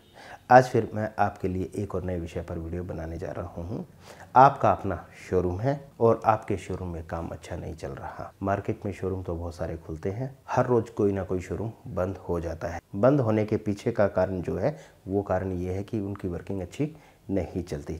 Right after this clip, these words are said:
चाहे उन्होंने शोरूम अपना किराए पे लिया हुआ है या उनका अपना है। जब काम अच्छा नहीं होगा, शोरूम के खर्चे भी नहीं निकलेंगे, तो इसके जैसी आ जाती है कि शोरूम को बंद करना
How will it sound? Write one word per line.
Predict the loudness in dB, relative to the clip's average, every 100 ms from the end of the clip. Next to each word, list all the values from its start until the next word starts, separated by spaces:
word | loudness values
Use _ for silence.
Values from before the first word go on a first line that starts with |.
| -2
चाहे | 0 2
उन्होंने | 0 -2 -4 -4
शोरूम | -4 -4 -4
अपना | -6 -8
किराए | -4 4 4
पे | 6
लिया | 4 6 4
हुआ | 6 6
है | 6 2 0 -10 -20 -20 -8
या | 2 8 8 6 -10 -8
उनका | -4 2 2
अपना | 2 4 2 4 -2
है। | -2 -6 -14 -16 -20 -12 -2
जब | 4 6
काम | 8 6 4
अच्छा | 0 2
नहीं | 2 0 0 0
होगा, | -2 -4 -8 -14 -20 -20 -20 -20 -18
शोरूम | 6 8 8
के | 6 2
खर्चे | 2 4 6
भी | 6
नहीं | 4 0
निकलेंगे, | -2 -4 -4 -2 -2
तो | 0
इसके | -2 -2 -2 -2
जैसी | 0 -4 -4
आ | -4
जाती | -6 -4
है | -4
कि | -4
शोरूम | -4 -6 -8
को | -6 -6
बंद | -6 -8
करना | -6 -4